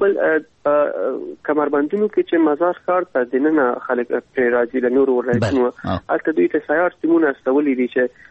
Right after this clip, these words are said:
Speaker 1: هلته د ترمامیترونو په وسیله دوی، آه، خلک، آه، په چک کوي او له هغه وروسته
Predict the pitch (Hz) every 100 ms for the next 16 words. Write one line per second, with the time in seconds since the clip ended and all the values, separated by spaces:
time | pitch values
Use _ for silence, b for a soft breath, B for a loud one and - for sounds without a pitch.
0 | B - 143 - 139 131 127 135 127 127
1 | 123 147 151 147 139 - 127 120 120 -
2 | 139 139 131 131 - 131 123 120 b b
3 | _ - - 143 139 - 131 127 123 -
4 | 127 - 127 - 131 131 170 160 131 127
5 | 131 131 170 - - 123